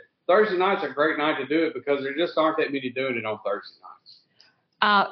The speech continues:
Speaker 2: Thursdays are going to be fantastic. So that first game coverage for Main Street Radio, West Creek at Laverne, this is at six forty-five. What are the games after that, or at least the two games after that one, that first one?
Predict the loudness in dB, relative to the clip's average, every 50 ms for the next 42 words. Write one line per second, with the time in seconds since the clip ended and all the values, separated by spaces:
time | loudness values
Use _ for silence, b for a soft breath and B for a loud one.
0 | 2 4 4 6 6 6 4 4 4 4 4 6 6 6 6 4 4 4 2 2
1 | 4 4 2 2 2 2 0 2 4 4 6 6 6 4 4 0 2 4 6 6
2 | 6 6 4 4 2 2 4 4 4 2 2 2 2 4 4 4 4 4 2 2
3 | 2 4 4 4 4 2 2 2 2 4 4 4 4 4 4 4 4 4 4 2
4 | 0 B B B B B B 4 6 6 6 6 4 0 -4 -6 2 4 4 4
5 | 4 2 0 0 0 2 2 0 -2 -2 0 4 6 6 8 6 6 6 6 6
6 | 6 6 4 4 4 4 4 4 4 2 4 4 4 2 2 2 0 -2 -2 -2
7 | -2 -2 -2 -2 0 2 4 6 4 4 4 4 2 4 4 4 2 4 4 4
8 | 4 4 4 4 4 4 4 2 2 4 4 4 4 4 2 2 0 2 2 4
9 | 4 4 4 2 4 4 4 2 4 4 2 2 2 2 2 4 4 4 4 4
10 | 4 4 2 2 2 2 2 2 2 2 2 2 4 4 2 2 0 2 2 0
11 | 0 2 2 0 0 0 -2 -2 -2 -2 -4